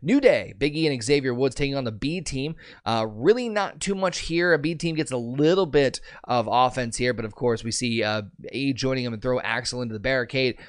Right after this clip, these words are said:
Bo runs inside, cover for two, boot up. E, uh, tag gets into Big E, scoop lift,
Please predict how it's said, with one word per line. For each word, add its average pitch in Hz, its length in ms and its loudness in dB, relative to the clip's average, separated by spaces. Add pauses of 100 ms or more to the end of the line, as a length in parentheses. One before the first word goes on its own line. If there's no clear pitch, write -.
(120)
Bo 175 180 8
runs 180 240 4
inside, 151 400 -4
cover 135 300 0
for 120 160 -6
two, 156 200 2
boot 135 240 2
up. 139 200 4 (100)
E, 165 360 -4 (140)
uh, 117 220 0 (100)
tag 147 280 0
gets 123 240 -6
into 131 340 -2
Big 123 260 -2
E, 135 180 -2
scoop - 340 -2
lift, 170 240 4